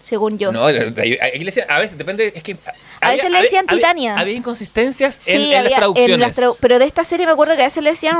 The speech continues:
Speaker 1: Rogue.
Speaker 2: Y a veces Titania, sí.
Speaker 1: Ah, pero era mi personaje favorito, weón, me gustaba caleta.
Speaker 2: Bueno, que es la, la, la muchacha, eh, sensual que no puede ser tocada.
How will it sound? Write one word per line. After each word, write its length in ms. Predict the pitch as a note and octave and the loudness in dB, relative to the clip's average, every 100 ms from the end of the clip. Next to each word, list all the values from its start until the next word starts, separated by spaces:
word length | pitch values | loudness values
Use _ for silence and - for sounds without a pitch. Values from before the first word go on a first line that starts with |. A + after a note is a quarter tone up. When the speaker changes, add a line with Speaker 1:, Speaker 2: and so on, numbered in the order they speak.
| D#4 | 2
Speaker 1:
Rogue. 300 | E4+ A#3 F#3 | 4 4 2
Speaker 2:
Y 60 | E3 | 2
a 40 | |
veces 160 | F3+ G3+ | 2 -2
Titania, 400 | G#3 F3 G3 F#2+ | -4 -2 -4 -2
sí. 160 | G#3+ G#3 | 0 2
Speaker 1:
Ah, 200 | A#3 A#3 | 2 2
pero 160 | A3+ A3 | 2 4
era 140 | A3+ | 4
mi 80 | A3+ | 2
personaje 400 | A3 G#3 A3 A3 | -2 -6 -6 -6
favorito, 520 | - A3+ G3 G#3 G3 F#3 | -2 -2 -2 -6 -10 -10
weón, 180 | - | -10
me 80 | E3 | -12
gustaba 320 | G3 - F#3 | -10 -4 -2
caleta. 420 | G3+ - D#3+ G2+ - - - | -2 -6 -8 -8 -12 -16 -2
Speaker 2:
Bueno, 240 | F#3 C#3+ | 2 2
que 300 | - B2 C3+ | 0 0 2
es 140 | D3+ D3 | 0 0
la, 580 | C#3 A#2+ A2 G2+ F2 - | -2 0 -2 -4 -8 -8
la, 420 | A2+ A2+ A2 G2+ | -4 -2 -2 -2
la 140 | G#2 | -4
muchacha, 680 | G#2 G#2+ G#2+ - D3+ C3 B2+ A#2 | -4 -6 -6 -2 0 0 -2 0
eh, 380 | A#2 A2+ A2 - - - - | 0 0 -2 -6 -20 -20 -20
sensual 560 | - B2+ - D3 F#3+ F3 - _ | -10 -6 0 2 0 -6 -20 _
que 140 | - D#3 | -4 -2
no 80 | C#3 | 0
puede 140 | E3+ | 0
ser 120 | E3+ | 0
tocada. 380 | - D3+ B3+ - | -4 -6 -6 -8